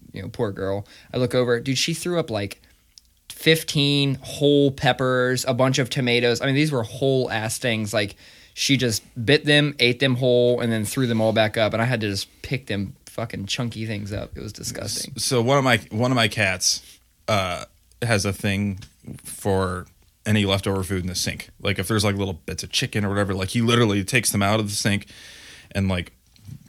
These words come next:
Speaker 2: hides in the corner of the counter and eats food out of the sink. It's, it's weird and gross. Well, I woke up this morning and it, it looked like he got into cilantro, something leafy, but I think it was cilantro. All I know is that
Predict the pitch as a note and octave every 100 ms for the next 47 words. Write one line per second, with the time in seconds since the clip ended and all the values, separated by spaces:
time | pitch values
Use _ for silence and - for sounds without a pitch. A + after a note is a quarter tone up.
0 | - - G#2 G2 G2 F#2 - F#2+ F#2+ F2+
1 | F#2 G#2 F#2 F#2+ G2+ G2+ F#2+ - - -
2 | G2 E2 F2+ F2+ G2 F#2+ - - - G#2+
3 | G2+ A2 A2+ G#2+ F#2+ F#2 F#2 - - -
4 | - - A#2 A2 G#2+ - A#2 A#2+ B2 B2
5 | G#2 G#2+ A#2 A2 G2 F#2+ F#2+ - - A#2
6 | A#2+ A#2 B2+ F3 - - C#3 C#3 - -
7 | G#2 A#2 A#2 C3+ C3 A#2 G#2 B2 C3 F#3+
8 | A#3+ A#3+ C4 - _ _ _ _ - -
9 | G#3+ A3 F#3+ C#3 C3+ G#2+ A#2+ A2 A2+ G#2+
10 | E3 D#3+ B2 - A#2 G#2+ G#2 F#2+ F2+ F2
11 | _ _ - - - - - C3 C#3+ C#3
12 | A#2+ A2 G2+ F#2 - A2 G#2 G#2